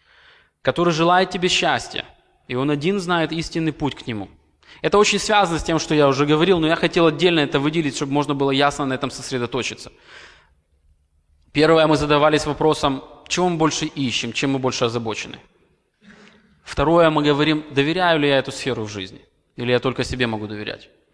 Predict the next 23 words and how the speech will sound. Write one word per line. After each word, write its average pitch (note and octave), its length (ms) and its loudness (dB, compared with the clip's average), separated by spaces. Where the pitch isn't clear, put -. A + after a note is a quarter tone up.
и B2 60 -14
поэтому A#2+ 320 -2
волнуюсь. A2+ 460 -6
А A#2+ 140 -4
третье, E3 460 0
есть D#3 300 -2
ли F3 60 0
у E3 40 0
меня E3 120 0
ясное, D#3 480 0
осознанное D3+ 500 0
подчинение C#3 680 0
Богу B2 300 -2
всей D3+ 400 -2
своей E3+ 300 -4
жизни, C3+ 520 -8
и C3 120 0
этой D#3+ 220 2
сферы, C#3+ 420 -2
и, - 20 -4
и D3 220 -6
многих C#3 340 -4
других. C3 400 -10